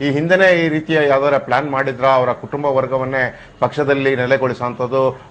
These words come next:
ಅಧಿಕಾರವನ್ನ ಹಿಡಿಯುವಂಥದ್ದಕ್ಕೆ ಏನಾದ್ರೂ ಪ್ಲಾನ್ ಮಾಡಿದ್ರಾ ಅನ್ನೋಂಥ ಒಂದು ಅನುಮಾನವನ್ನ ಅವರೆಲ್ರಿಗೂ ಕಾಡಿತ್ತು. ಆ ಆರೋಪಗಳನ್ನೇ ಮಾಡ್ತಾ, ಆ, ಅನೇಕರು ಶಶಿಕಲಾ ಅವರು ಪ್ರಧಾನ ಕಾರ್ಯದರ್ಶಿ ಆಗ್ತಿದ್ದಂಗೆ ಹೊರಗಡೆ ಬಂದಂಥದ್ದು.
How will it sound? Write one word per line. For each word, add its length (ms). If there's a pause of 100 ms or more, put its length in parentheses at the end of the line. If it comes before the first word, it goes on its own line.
ಅಧಿಕಾರವನ್ನ 580
ಹಿಡಿಯುವಂಥದ್ದಕ್ಕೆ 720
ಏನಾದ್ರೂ 360
ಪ್ಲಾನ್ 260
ಮಾಡಿದ್ರಾ 340
ಅನ್ನೋಂಥ 420
ಒಂದು 240
ಅನುಮಾನವನ್ನ 560 (440)
ಅವರೆಲ್ರಿಗೂ 420
ಕಾಡಿತ್ತು. 400
ಆ 400
ಆರೋಪಗಳನ್ನೇ 540
ಮಾಡ್ತಾ, 540 (260)
ಆ, 320
ಅನೇಕರು 600
ಶಶಿಕಲಾ 400
ಅವರು 180
ಪ್ರಧಾನ 300
ಕಾರ್ಯದರ್ಶಿ 720 (340)
ಆಗ್ತಿದ್ದಂಗೆ 560
ಹೊರಗಡೆ 340
ಬಂದಂಥದ್ದು. 720